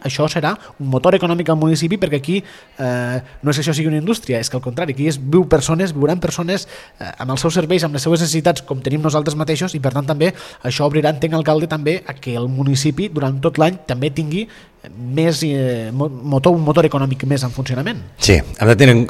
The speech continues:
Speaker 2: en compte uns apunts. Per exemple, eh, la capacitat. Eh, la capacitat de l'equipament. L'equipament, com, com abans també ho ha nombrat la directora de l'Onada,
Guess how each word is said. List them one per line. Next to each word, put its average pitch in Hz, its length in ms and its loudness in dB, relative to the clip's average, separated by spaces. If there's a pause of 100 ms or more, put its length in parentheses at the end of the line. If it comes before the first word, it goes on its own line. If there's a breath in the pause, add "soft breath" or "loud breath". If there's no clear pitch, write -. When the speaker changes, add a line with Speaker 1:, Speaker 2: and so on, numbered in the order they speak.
Speaker 2:
en 101 140 2
compte 104 260 6
uns 107 180 6
apunts. 69 380 2
Per 80 140 4
exemple, 95 500 6
eh, 90 460 6
la 92 180 4
capacitat. 82 680 0 (260)
Eh, 90 240 2
la 87 220 4
capacitat 90 480 2
de 92 220 4 (180)
l'equipament. 69 580 -2
L'equipament, 87 680 0
com, 85 480 -4
com 76 160 -6
abans 78 320 2
també 76 240 2
ho 76 80 2
ha - 20 2
nombrat 76 360 2
la 71 100 0
directora 73 400 -2
de 73 80 0
l'Onada, 82 380 0